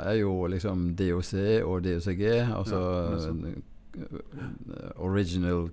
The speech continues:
Speaker 1: controlled, eh, viner, sant? Og med G-en så får du en garanti i tillegg, så alle de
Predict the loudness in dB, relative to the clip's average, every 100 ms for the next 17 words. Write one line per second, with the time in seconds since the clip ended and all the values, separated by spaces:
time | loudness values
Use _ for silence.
0 | -6 -6 -2 0 0 0 -2 -4 -6 -6
1 | -8 -8 -6 -4 -2 0 0 -2 -4 -8
2 | -16 -16 -16 -18 -16 -4 0 2 2 2
3 | 0 2 2 4 0 -2 -2 0 0 0
4 | -2 -2 -4 -4 -4 -4 -4 -2 -2 0
5 | 0 -2 -2